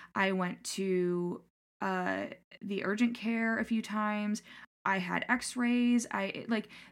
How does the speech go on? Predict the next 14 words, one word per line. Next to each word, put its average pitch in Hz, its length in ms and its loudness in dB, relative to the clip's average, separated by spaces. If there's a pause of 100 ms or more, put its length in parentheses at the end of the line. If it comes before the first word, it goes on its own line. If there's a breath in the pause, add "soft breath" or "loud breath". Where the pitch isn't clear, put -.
there 254 180 4
was, 262 260 4
we 254 160 6
had 247 80 4
done 233 200 6
everything 180 460 0
for 180 120 -2
this 175 180 -4
respiratory 190 520 -2
cold, 175 380 -6
and 196 100 -4
I 196 100 -2
was 202 160 -4
like, 202 220 -4